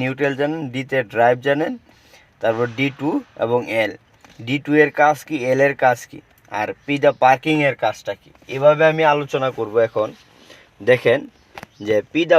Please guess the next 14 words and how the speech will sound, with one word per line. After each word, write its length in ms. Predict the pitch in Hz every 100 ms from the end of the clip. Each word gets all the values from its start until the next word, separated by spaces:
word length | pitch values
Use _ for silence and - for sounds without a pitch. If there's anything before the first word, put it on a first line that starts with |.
| 143 127
পার্কিং, 360 | 127 - 110 87 _ _
পার্কিংটা 500 | 113 135 165 170 156 165 160
আপনার 280 | 160 156 147 _ _ _ _ _ _ _ _
গাড়িতে, 460 | 101 127 135 131 143 135
অটো 160 | 160 156
গিয়ারের 280 | 147 147 151 151
গাড়িতে 260 | 147 131 143
একটা 140 | - 139
সিস্টেমে 400 | 143 135 - 151 139
পার্কিং 300 | 123 117 127 120 120
করতে 220 | 117 113 107
হয়, 140 | 135 _ _ _ -
এটা 180 | 113 131
আমি 120 | 139